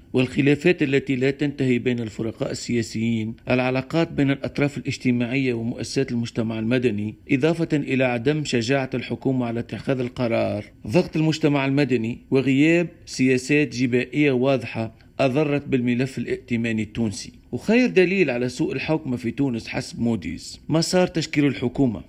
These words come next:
الاحتجاجات المتجددة قبل كل إعلان عن إصلاحات، واللي يخلي ضبابية كبيرة في تبني وتنفيذ سياسات مالية وإصلاحات في القطاع العام،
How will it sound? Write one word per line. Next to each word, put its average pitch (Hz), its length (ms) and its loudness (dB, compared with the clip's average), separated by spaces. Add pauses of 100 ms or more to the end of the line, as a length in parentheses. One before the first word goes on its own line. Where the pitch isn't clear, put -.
(300)
الاحتجاجات 151 1120 2 (180)
المتجددة 139 880 2 (180)
قبل 139 280 2
كل 151 340 0
إعلان 135 320 0
عن 135 220 -2
إصلاحات، 123 640 -4 (300)
واللي 180 180 4
يخلي 160 520 2 (180)
ضبابية 170 500 4
كبيرة 160 600 2
في 131 160 2
تبني 160 640 2 (180)
وتنفيذ 127 640 0 (180)
سياسات 143 720 2 (120)
مالية 131 520 2
وإصلاحات 127 800 -4
في - 60 -8
القطاع 120 380 -6
العام، 117 300 -4